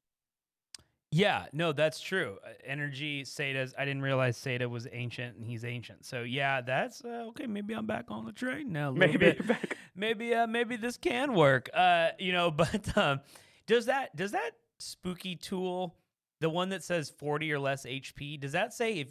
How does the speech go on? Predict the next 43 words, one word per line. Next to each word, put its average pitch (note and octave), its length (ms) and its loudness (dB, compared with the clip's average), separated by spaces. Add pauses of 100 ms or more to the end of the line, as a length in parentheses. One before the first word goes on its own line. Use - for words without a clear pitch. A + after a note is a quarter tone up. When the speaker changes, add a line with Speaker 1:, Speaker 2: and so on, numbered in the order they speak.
Speaker 1:
you D#3 220 -4
have G#3 200 0
forty G#3+ 280 -6
or G#3+ 80 -4
less G#3 200 -8
H G#3+ 240 -12
P A3 220 -10
or C#3 140 0
if C3+ 100 -10
your B2+ 140 -4
opponent's D#3 400 -6
Pokemon A#2 420 -8
has G#2+ 140 -10
forty G2+ 320 -14
or F#2 60 -16
less? - 100 0
Speaker 2:
The E3 60 8
one E3+ 180 6
that E3 120 4
says D3+ 240 8
you D3 140 6
Speaker 1:
Your B2+ 100 4
Speaker 2:
can't D3 220 6
attack B2+ 380 4
it. C3+ 360 4
Speaker 1:
If, C#3 180 -6 (100)
yes, C#3 560 -2
you C#3+ 120 -12
can't C#3+ 320 -4
attack C3+ 200 -8
Speaker 2:
It, F#3+ 80 6
Speaker 1:
it. G#3 160 8
Speaker 2:
it, A3 140 8
it's F3 180 2
your F#3+ 140 10
opponent. C#3+ 520 4 (160)
Speaker 1:
That's A#2 240 -6
what F2+ 100 -18
it F2 100 -18 (140)
is. - 160 -20
Okay. G2+ 280 -18 (360)
So C#3 60 0
Speaker 2:
Yeah. B2 140 4